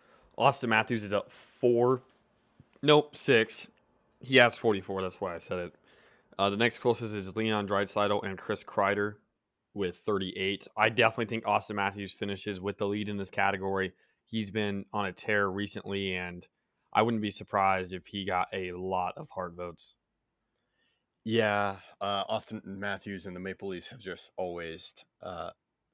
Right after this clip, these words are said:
Speaker 2: have done well in the regular season. Um, I made the mistake of picking, having them do well in the playoffs last year. I have learned from that.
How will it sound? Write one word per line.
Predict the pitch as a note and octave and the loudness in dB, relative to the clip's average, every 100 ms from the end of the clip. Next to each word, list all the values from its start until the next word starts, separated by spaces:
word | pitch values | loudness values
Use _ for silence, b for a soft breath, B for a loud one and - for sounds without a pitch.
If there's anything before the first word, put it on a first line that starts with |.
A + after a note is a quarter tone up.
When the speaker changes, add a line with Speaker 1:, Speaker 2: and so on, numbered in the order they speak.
| _ _ | _ _
Speaker 2:
have | A2 F#2 F#2+ | -8 -8 -4
done | B2 A2+ | -2 -2
well | G2+ A2 | -2 -2
in | A2+ | -2
the | G2 | -4
regular | G#2+ A#2+ | -4 -4
season. | A#2 C3 A#2 A#2+ A#2+ A#2 _ _ _ - | -6 -8 -6 -6 -6 -12 _ _ _ -16
Um, | E2+ E2+ E2 - | -10 -10 -10 -6
I | F#2+ F#2 F2+ | -4 -2 -4
made | F2+ F2 | -6 -10
the | F2+ | -12
mistake | E2+ G2 F2+ | -10 -10 -8
of | F2+ E2+ - _ | -10 -12 -18 _
picking, | G2 - F2 _ _ - - _ | -14 -12 -14 _ _ -20 -20 _
having | G#2 G2 F2+ | -8 -6 -6
them | F#2 F2+ | -8 -6
do | F2+ | -6
well | F2 F2 | -6 -6
in | |
the | D#2+ | -6
playoffs | F2+ E2 D#2+ - | -6 -6 -8 -6
last | G2 A2+ A2+ - | -4 -2 -4 -6
year. | C3 B2+ A#2+ - | -6 -6 -8 -10
I | E2+ E2+ | -6 -2
have | E2 D#2 - - | -2 -4 -12 -14
learned | F#2+ F#2 F2+ F2+ - _ _ _ _ _ | -8 -6 -6 -8 -14 _ _ _ _ _
from | - B2 A#2+ | -2 0 2
that. | G#2+ G#2+ - | 0 0 -4